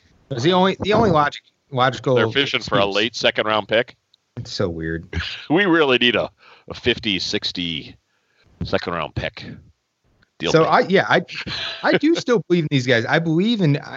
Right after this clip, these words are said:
Speaker 1: in Brown. I believe in Bryant. I think those guys are gonna, you know, Bertans has been great, especially from, from, from downtown. You know, he's basically a one category guy or two if you count scoring. But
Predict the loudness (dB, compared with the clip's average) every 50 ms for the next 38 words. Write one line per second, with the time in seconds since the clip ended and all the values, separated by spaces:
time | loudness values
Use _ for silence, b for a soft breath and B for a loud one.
0 | -10 -4 -2 0 0 0 0 0 2 4 4 4 2 2 0 -2 -4 -6 -2 -2
1 | 0 0 2 0 2 2 0 0 0 2 0 2 2 2 2 2 2 0 -2 -6
2 | -8 -4 -4 -4 -2 -2 -2 -2 0 -2 -2 0 2 2 2 2 0 0 0 2
3 | 2 2 2 0 0 0 0 0 2 2 2 2 2 2 2 2 2 0 0 0
4 | 2 2 4 4 4 2 2 2 -2 b b b b b b -6 0 0 0 2
5 | 2 2 0 0 2 0 0 0 0 -2 -4 _ _ -2 0 0 2 0 0 -2
6 | -4 -6 0 0 2 2 4 2 2 2 2 0 0 0 -2 -2 -2 -2 0 0
7 | -2 -2 -2 0 0 0 0 -2 -4 -4 -4 -2 0 0 0 -2 0 0 0 0
8 | 0 2 0 0 0 -2 0 2 4 4 4 4 2 2 2 0 -2 0 2 4
9 | 4 4 2 -2 -2 0 0 0 0 -2 -2 2 2 4 4 4 2 0 -2 b
10 | b b b b b b b b b b b b b b b _ 0 0 0 0
11 | -2 -4